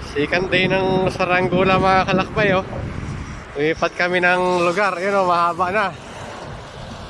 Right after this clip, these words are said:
Mahaba na yung tali namin. Ginamit ko na yung pantayan ng sapatos.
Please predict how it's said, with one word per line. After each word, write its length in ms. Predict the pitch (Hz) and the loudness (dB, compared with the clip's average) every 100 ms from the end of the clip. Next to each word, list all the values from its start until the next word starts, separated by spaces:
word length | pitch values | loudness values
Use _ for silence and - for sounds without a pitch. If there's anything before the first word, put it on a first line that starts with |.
| 131 | -6
Mahaba 220 | 135 143 160 | -4 -2 0
na 120 | 170 | -2
yung 80 | 165 | -2
tali 200 | 165 165 | -4 -2
namin. 320 | 165 175 190 156 | -2 0 -2 0
Ginamit 400 | 151 151 160 - | 0 0 -2 -2
ko 80 | |
na 80 | 160 | 0
yung 160 | 165 160 | 2 2
pantayan 400 | 160 151 160 160 | -2 0 0 0
ng 80 | 156 | -2
sapatos. 560 | 160 160 160 185 165 | -2 0 0 0 -6